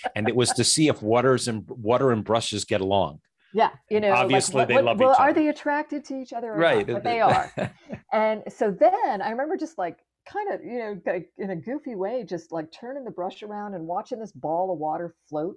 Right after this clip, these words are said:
Speaker 2: around the end of the brush. You know, instead of, like, here, the water mixes with the bristles, right? It becomes, like, one kind of thing. And
Speaker 1: Yeah.
Speaker 2: there it was, like, the little ball of water is just kind of moving around the end of the brush. And I had to be careful, 'cause if I,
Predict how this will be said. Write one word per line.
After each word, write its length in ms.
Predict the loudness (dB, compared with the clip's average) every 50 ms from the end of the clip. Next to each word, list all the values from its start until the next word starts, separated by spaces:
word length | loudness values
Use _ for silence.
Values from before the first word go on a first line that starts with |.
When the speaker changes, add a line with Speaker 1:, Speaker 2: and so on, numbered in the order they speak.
| -10
Speaker 2:
around 420 | -10 -8 -8 -8 -8 -8 -10 -10 -10
the 120 | -10 -10
end 160 | -10 -8 -10
of 60 | -10 -10
the 60 | -10
brush. 440 | -10 -8 -8 -8 -8 -10 -12 -18 -16 -10
You 100 | -8 -8
know, 80 | -8
instead 340 | -8 -10 -10 _ -8 -6 -4
of, 180 | -4 -6 -6 -8 _ _ _ _ _ _ _ _ _ _ _ _ _ _ _ _ _ _ -6
like, 140 | -6 -6 -6 -6
here, 360 | -4 -2 0 0 0 0 0
the 180 | -2 -4 -6 -8 -10
water 340 | -4 -2 -2 -2 -2 -2 -4
mixes 500 | -4 -4 -6 -8 -8 -10 -10 -10 -10 -8
with 140 | -10 -10 -8
the 80 | -8 -8
bristles, 500 | -6 -6 -6 -6 -6 -10 -14 -10 -6 -4
right? 180 | -2 -2 -2
It 100 | -4 -6 -12
becomes, 320 | -12 -10 -8 -8 -6 -6
like, 140 | -8 -8 -6
one 320 | -6 -4 -4 -4 -6 -8 -10
kind 260 | -10 -10 -8 -8 -8
of 100 | -10 -10
thing. 320 | -10 -12 -10 -10 -12 -14 -10
And 80 | -6 -2
Speaker 1:
Yeah. 200 | 0 0 0 0
Speaker 2:
there 100 | -2 -4
it 40 | -8
was, 140 | -10 -10 -8
like, 200 | -8 -8 -8 -8
the 60 | -10
little 200 | -10 -8 -8 -8
ball 240 | -8 -8 -8 -8 -8
of 80 | -10 -8
water 260 | -8 -8 -6 -6 -8
is 140 | -8 -10 -12
just 160 | -18 -18 -16
kind 160 | -16 -14 -12
of 60 | -10
moving 400 | -8 -8 -8 -8 -8 -8 -10 -12
around 300 | -10 -10 -10 -10 -10 -10
the 100 | -10 -10
end 100 | -10 -10 -10
of 60 | -12
the 60 | -12
brush. 340 | -10 -8 -8 -8 -10 -12 -14 -12
And 80 | -10 -8
I 60 | -8 -8
had 120 | -8 -8
to 60 | -10
be 80 | -10 -12
careful, 360 | _ -10 -10 -10 -10 -10 -10
'cause 120 | -10 -10
if 100 | -8 -4 -4
I, 180 | -4 -4 -6